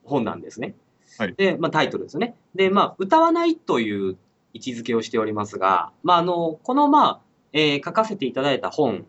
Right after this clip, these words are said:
Speaker 1: の内容は、その、歌う前にまずやることがあるだろうというところ。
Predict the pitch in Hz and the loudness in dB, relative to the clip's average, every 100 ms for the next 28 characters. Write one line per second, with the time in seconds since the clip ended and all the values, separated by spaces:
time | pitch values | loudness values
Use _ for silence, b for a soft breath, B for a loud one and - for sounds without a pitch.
0 | _ 101 104 104 104 104 98 107 - - | _ -4 -2 0 0 2 4 4 2 0
1 | 113 107 - _ _ _ _ _ _ - | 0 0 -4 _ _ _ _ _ _ 2
2 | 302 381 392 381 320 160 165 120 127 190 | 6 6 8 6 4 4 2 2 2 0
3 | 254 240 135 135 107 110 165 175 107 98 | 0 2 4 4 2 2 2 2 -2 -4
4 | - 101 92 | -6 -4 -4